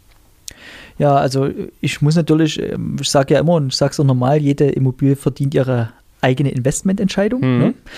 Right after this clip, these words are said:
Speaker 1: Äh,
Speaker 2: Ich
Speaker 1: deshalb
Speaker 2: sag dauerhaft im Bestand, aber möglichst niedrig die Mieteinnahmen beschneiden,
Speaker 1: Ja.
Speaker 2: will ich.
Speaker 1: Dann, äh, kann man natürlich die Immobilien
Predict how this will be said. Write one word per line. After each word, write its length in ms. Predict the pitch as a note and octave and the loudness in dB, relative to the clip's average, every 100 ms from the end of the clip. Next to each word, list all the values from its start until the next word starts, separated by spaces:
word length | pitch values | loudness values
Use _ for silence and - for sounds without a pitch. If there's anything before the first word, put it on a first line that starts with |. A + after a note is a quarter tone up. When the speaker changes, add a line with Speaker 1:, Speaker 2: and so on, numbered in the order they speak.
| - - - - | -16 -16 -10 0
Speaker 1:
Äh, 360 | D3+ C#3 C3+ C3+ | 2 4 2 2
Speaker 2:
Ich 40 | |
Speaker 1:
deshalb 260 | C#3+ C3 C3+ | 0 2 2
Speaker 2:
sag 140 | C3 | 4
dauerhaft 420 | C3+ D#3 C#3+ C#3 | 4 4 2 0
im 140 | B2+ A#2 | -2 -4
Bestand, 480 | A2+ C3 D#3 F#3 | 0 0 0 -2
aber 180 | - B2+ | 0 0
möglichst 380 | B2+ C3 C#3 A#2+ | 0 0 -2 -2
niedrig 300 | C3 B2+ A#2+ | -2 -2 -4
die 100 | B2+ | -2
Mieteinnahmen 540 | A2+ - G#2 G2 G2 | -2 -2 -2 -4 -6
beschneiden, 380 | G2 C#3+ B2 - | -2 2 0 -2
Speaker 1:
Ja. 40 | - | -10
Speaker 2:
will 140 | A#2 - | -10 -10
ich. 160 | - - - - | -12 -18 -20 -4
Speaker 1:
Dann, 300 | C3 C3+ F3 | 0 2 0
äh, 340 | - C#3+ D3 C#3+ | 0 2 2 0
kann 160 | - C#3+ | -2 -2
man 140 | D#3 | 0
natürlich 440 | D3+ C#3+ D3 D3+ - | 0 0 -2 -2 -2
die 280 | C#3 C3+ | 0 2
Immobilien 340 | C#3 C3 C#3+ | 2 0 0